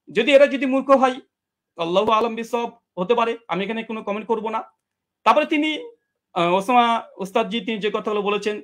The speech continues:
টেনে হিসড়ে এই হাদিসটাকে আবার, আহ, মানে হাসান করার চেষ্টা করছে। তো মূল কথা, সনদের মধ্যে বিচ্ছিন্নতা ঘটেছে এবং হাদিসটার মধ্যে ইনকেতা ঘটেছে। আর বারবার ওস্তাদজি বলছে হাদিসটা মুরসাল, আসলে হাদিসটা মুরসাল না, মুনকাতি।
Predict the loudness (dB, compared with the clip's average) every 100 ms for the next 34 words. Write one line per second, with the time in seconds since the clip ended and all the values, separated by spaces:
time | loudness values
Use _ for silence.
0 | -10 0 2 2 -2 -2 0 2 0 -4
1 | -2 0 0 0 -4 _ _ _ -2 -2
2 | -2 -4 -4 -6 -8 -10 -14 -8 -4 -2
3 | -4 -8 -10 -16 -20 -12 -8 -2 2 2
4 | 2 0 0 -2 -4 -4 -4 -6 -2 -2
5 | -4 _ _ -2 0 4 2 4 0 0
6 | -6 -6 -6 -6 -8 -10 -10 -4 -4 4
7 | 6 6 4 -2 -6 _ _ _ _ 2
8 | 4 2 0 -4 -4 -2 -4 -2 -2 -2
9 | -2 0 0 -2 -2 -2 0 0 0 -4
10 | -4 -4 -4 -4 -2 -2 -2 -6 -6 -4
11 | -4 -6 -10 _ _ -4 2 4 2 2
12 | -2 0 -4 -4 -4 -2 -4 -4 -6